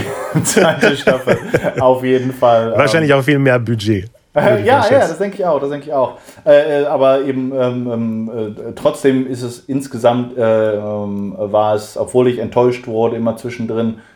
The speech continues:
Speaker 1: äh, ist es einfach ein, ein, ein, ein, eine tolle Serie, ein, ein gutes Franchise, auch interessante Richtung. Auch durch diese abgeschlossenen Episoden. Ich hab auch, ich mag auch solche Aspekte wie, dass sie, äh, am Schluss die, äh, diese, diese Zeichnungen haben.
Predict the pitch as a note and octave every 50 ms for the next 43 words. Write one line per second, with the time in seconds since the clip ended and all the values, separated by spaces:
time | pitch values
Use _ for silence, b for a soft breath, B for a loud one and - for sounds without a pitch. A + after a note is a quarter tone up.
0 | B B _ B2+ A#2 A#2 A2+ B2 B2 - A#2+ A2+ - A2 A#2+ A2+ A2+ - A2+ G2+
1 | G2+ A2 A2 G#2+ G#2+ G2+ G#2+ G#2+ G#2+ G#2 G2+ G#2 G#2 F#2+ G2+ G2 G2 G2+ G2+ G2+
2 | G2+ F#2+ F#2 - A2 A#2 D3 D#3+ E3 E3 D#3+ D#3 C#3 C#3 C#3 D3 D3 D#3+ E3 F3+
3 | F3 C#3+ A#2+ A2+ A2 G#2+ G#2+ G#2+ G#2+ A2+ B2 C3 D3 C3 - - - C3+ D3 -
4 | - D3 D3 C#3+ C#3+ B2+ C3+ C#3 C#3 C#3 B2+ - - C3+ C3+ C3+ - B2+ A#2+ A#2+
5 | B2 B2 - - F2+ E2+ E2+ B B B B B - A#2+ A#2 - - C#3 C#3 -
6 | C#3 C3 C3+ B2 B2 - - B2+ - - B2+ B2 B2 - B2 B2 A#2+ B2 - -
7 | A#2+ A2+ A#2+ A#2+ A#2+ A#2+ B2 A#2+ A#2+ B B B B B - - - C3+ C#3 -
8 | C#3+ B2 B2 A#2 - C#3+ C#3 - C#3 C#3 C#3 C#3+ C#3+ B2+ B2 C3+ C3 C3 C3 B2+
9 | B2 B2+ - - - B2 A#2+ - - A#2+ A2+ A#2 A#2 A#2 A#2 A#2 A#2 - - A#2+
10 | A2+ A2+ G#2+ G#2+ G#2+ b b b b b b b - A#2 A2+ A2 A2 A2 A2 G#2+
11 | A2 G#2 - A#2+ A#2 A2+ A2+ A2 A2 A2 A2 G#2+ G#2+ G#2 G#2+ G#2 F2+ - - -
12 | B2 A#2+ A#2 - - - _ A2+ G#2 G#2 G#2 G#2 G2+ G2+ G2+ F#2+ F#2+ _ _ -
13 | _ G#2+ G#2 G2+ G2+ A2 G#2 G2 G#2 G2+ G2+ G2+ F#2+ G2+ G2 F#2+ G#2 G2 G2 F#2+
14 | F#2 F2+ - - - D3 D#3+ F#3 F#3+ - C3 A2 G2+ F2+ F2 F2+ F2 E2 - -
15 | -